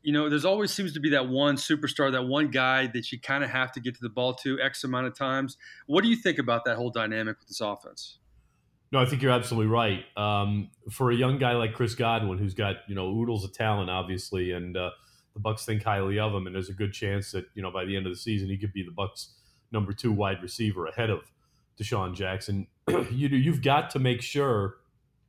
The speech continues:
Speaker 2: that when your opportunity comes, you take advantage of it. And I, I think, I think for the most part, these guys have. I mean, Cameron Brate has, O J Howard has, Mike Evans has, Deshaun Jackson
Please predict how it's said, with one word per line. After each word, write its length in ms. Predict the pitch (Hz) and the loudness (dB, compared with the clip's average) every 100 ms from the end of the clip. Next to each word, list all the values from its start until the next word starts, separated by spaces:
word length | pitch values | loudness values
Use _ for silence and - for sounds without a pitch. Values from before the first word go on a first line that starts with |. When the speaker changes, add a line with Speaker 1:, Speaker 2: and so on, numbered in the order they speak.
| _ - | _ -8
Speaker 2:
that 160 | 101 117 | 0 2
when 140 | 123 | 4
your 100 | 123 | 4
opportunity 480 | 127 127 123 131 120 | 4 2 0 0 0
comes, 480 | 110 139 120 101 - _ _ _ _ | 0 0 0 -2 -4 _ _ _ _
you 100 | 131 | -2
take 200 | 131 147 | 2 2
advantage 440 | 113 107 143 156 95 | 4 4 4 2 -2
of 160 | 69 | -6
it. 140 | 69 - | -10 -4
And 100 | 113 | 0
I, 220 | 190 175 | 2 2
I 40 | 208 | 0
think, 240 | 254 240 214 | -2 -4 -4
I 100 | 233 | -2
think 180 | 285 | -2
for 80 | - | -2
the 80 | 151 | 0
most 260 | 170 196 - | 2 2 0
part, 280 | 123 110 | 0 0
these 180 | 120 113 | 0 2
guys 260 | 120 113 107 | 2 2 2
have. 280 | 123 139 85 | 0 0 -2
I 80 | 90 | -4
mean, 180 | 98 - _ _ _ _ | -6 -8 _ _ _ _
Cameron 340 | 120 113 117 | 0 2 2
Brate 320 | 107 117 120 104 | 2 2 4 2
has, 320 | 101 95 95 | 2 2 2
O 100 | 110 | 2
J 140 | 107 | 2
Howard 320 | 104 113 117 | 4 4 4
has, 380 | 101 90 87 - _ _ _ _ | 2 0 -4 -6 _ _ _ _
Mike 240 | 107 110 107 | 0 2 2
Evans 320 | 120 117 101 | 2 0 0
has, 300 | 104 87 87 | -2 -2 -4
Deshaun 360 | 104 113 107 104 | -4 0 0 2
Jackson 480 | 107 107 - 98 | 0 0 -2 -4